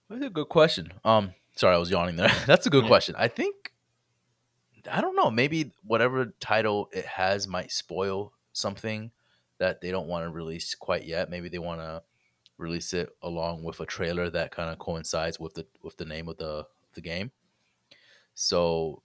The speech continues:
Speaker 1: that, that's my only guess, is that maybe there's, like, a slight spoiler or something that kinda hints towards something in the game that's pretty key or pretty relevant based off of the game. I don't know. What do you think?
Speaker 2: So I don't think it's gonna be called Breath of the Wild two.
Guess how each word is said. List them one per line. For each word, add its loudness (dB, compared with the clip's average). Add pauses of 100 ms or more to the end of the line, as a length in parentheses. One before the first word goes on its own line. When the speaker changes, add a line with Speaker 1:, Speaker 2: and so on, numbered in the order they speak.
(160)
Speaker 1:
that, -4
that's -4
my -4
only -10
guess, -4
is -12
that -8
maybe -10 (380)
there's, -6
like, -8
a -8
slight -4
spoiler 0
or -2
something -6
that -6
kinda -8
hints -10
towards -8
something -12
in -20
the -20
game -12
that's -14 (240)
pretty -8
key -8
or -8
pretty -10
relevant -8 (720)
based -10
off -8
of -20
the -20
game. -14
I -14
don't -14
know. -14 (100)
What -12
do -8
you -10
think? -14 (1160)
Speaker 2:
So -4
I 0
don't -2
think -2
it's -2
gonna 0
be -6
called 0
Breath -4
of -20
the -4
Wild -4
two. -12